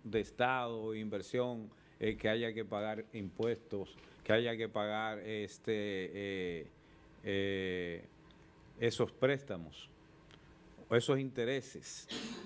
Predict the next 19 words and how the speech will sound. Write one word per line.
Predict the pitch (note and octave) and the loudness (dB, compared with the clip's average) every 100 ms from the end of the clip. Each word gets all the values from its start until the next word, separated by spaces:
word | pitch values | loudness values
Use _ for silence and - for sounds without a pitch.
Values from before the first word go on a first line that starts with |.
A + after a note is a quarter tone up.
| - - | -14 -10
Simplemente, | - B2+ C#3 E3+ E3+ E3 D3 E3 E3 - - - - - - - - | 4 4 4 2 0 -2 -2 -2 -4 -10 -20 -20 -20 -20 -20 -20 -14
si | - B2 A#2 | -2 4 6
hay | C#3 | 4
facilidades, | C#3+ D3+ - D#3+ D#3+ D#3 C#3+ C3+ C3 - - - - - - | 0 -2 0 -2 0 2 2 -2 -8 -14 -20 -20 -20 -12 4
estas, | B2+ C3 C#3 C#3 - - - - - - - - - | 4 6 0 0 -8 -20 -20 -20 -20 -20 -20 -20 2
estos | A#2 C3+ C3+ - D3 D3+ | 6 6 4 2 2 2
hogares | D3+ D3+ C3 B2 - - | 2 2 2 -4 -10 -4
o | G#2 | -4
estas | A#2 B2+ | 0 0
pequeñas | C#3+ C#3+ C#3 C#3+ | 2 0 0 0
empresas | D3 C#3 D3 C3 A#2+ - - - | -2 0 -2 -2 -4 -8 -8 -2
instalan | A2+ G#2 - B2+ C#3 D#3 D3+ | 0 0 4 4 6 2 -2
sus | - C#3 | -6 -8
paneles | - C#3+ C#3+ C#3+ | 0 0 0 -2
solares, | D3 C#3+ B2+ A#2 | -2 0 0 -2
generan | G#2 G#2 B2+ C#3+ | -4 -2 0 -2
su | D3 | -4
propia | C#3 C#3+ C3+ C#3 | -4 -4 0 -2
energía. | C#3 B2+ A2+ G#2 | -2 -2 -4 -4